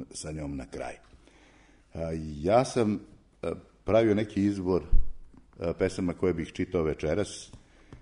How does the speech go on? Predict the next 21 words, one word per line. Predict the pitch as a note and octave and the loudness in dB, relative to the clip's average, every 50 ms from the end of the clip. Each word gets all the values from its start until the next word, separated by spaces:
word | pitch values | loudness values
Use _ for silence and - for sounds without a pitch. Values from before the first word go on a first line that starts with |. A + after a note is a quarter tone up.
| - - | -16 -12
i | D#2 D2+ - | -12 -6 0
to | - G#2 | 2 4
je | G#2+ G#2 | 4 4
ispalo | G#2+ A2 G#2+ - - A2 G2+ F#2 | 2 0 -2 -2 -2 0 2 2
onako | F2+ F#2 G#2 G#2+ - - F2+ | 2 2 0 0 -2 -4 -6
po | - - F#2 | -2 0 0
onoj | F#2+ G2 F2 D#2+ - - - - - - - - - _ _ _ | 2 2 0 -2 -4 -12 -20 -20 -20 -20 -20 -20 -20 _ _ _
staroj | - - - - F#2+ F#2+ G2 F#2+ F#2 E2+ - | -20 -8 0 4 4 6 6 6 6 4 2
čuvenoj | - - G#2 G#2+ G2+ F#2 F2 E2 - - | 2 0 2 4 4 4 4 2 0 0
priči, | G2 G#2 A2 - - F#2+ E2+ - - - _ - - _ _ _ _ - | 0 0 -2 -2 -4 -10 -10 -10 -14 -20 _ -20 -20 _ _ _ _ -8
a, | G2+ G2 F#2 F2+ F2+ F2 F2 E2+ E2+ E2 E2+ - - - - - _ _ _ _ - - - _ _ _ _ _ _ _ _ _ - - _ _ _ _ _ _ - | -4 0 2 2 4 4 4 2 2 2 0 -2 -4 -10 -20 -20 _ _ _ _ -20 -20 -20 _ _ _ _ _ _ _ _ _ -20 -20 _ _ _ _ _ _ -2
uzet | - A#2 G#2+ G2+ F#2 | 0 0 2 0 0
ću | - - G#2 | 4 6 8
ovu, | G#2+ G#2+ F#2+ F#2 | 8 8 8 6
ova | F#2 F#2 F2 D#2+ | 6 6 6 4
je | D2 | 2
dobra, | D2 D#2+ E2 E2+ G#2+ A2+ - - - - - | 2 2 2 2 4 2 2 2 0 -4 0
i | - A2 G#2+ | 6 8 10
ova | G2 F#2+ F2+ F2 | 10 10 8 6
je | D2+ | 4
dobra, | C2+ C2 C2 B1+ B1+ D2+ F2 G2+ - | 2 -2 -4 -4 -2 -2 -2 -2 -4